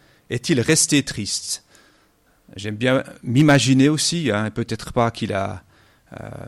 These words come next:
à ce qu'il a, il est resté triste. A-t-il gardé tous ses biens jusqu'à la fin de sa vie ?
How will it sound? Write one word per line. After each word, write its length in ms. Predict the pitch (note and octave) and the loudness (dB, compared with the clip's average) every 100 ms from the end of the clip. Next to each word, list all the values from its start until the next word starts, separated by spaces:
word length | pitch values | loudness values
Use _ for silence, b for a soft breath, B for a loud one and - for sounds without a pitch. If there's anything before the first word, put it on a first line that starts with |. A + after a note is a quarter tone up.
| - G2+ G#2+ - - G#2 | -16 -18 -20 -20 -20 -16
à 100 | - | -8
ce 80 | A2 | -8
qu'il 220 | - B2+ | -4 0
a, 280 | A#2 A2+ A2+ - | 2 2 0 -2
il 100 | A2+ | -6
est 40 | |
resté 340 | A2+ C#3+ D3 D3+ | -2 -2 -2 -2
triste. 400 | - A2 - A2+ | -4 -8 -6 -8
A-t-il 240 | - B2+ | -8 -4
gardé 320 | B2+ B2+ B2+ | -2 -2 -4
tous 140 | - D3+ | -4 -2
ses 240 | - D3+ | 0 0
biens 320 | A#2+ A#2 A2 b b - | 0 -2 -2 b b -12
jusqu'à 240 | A#2+ C3 | -6 -2
la 100 | A#2 | -2
fin 160 | - B2 | -2 -6
de 60 | |
sa 180 | - A#2 | -4 -4
vie ? 240 | G#2+ G2+ | -4 -8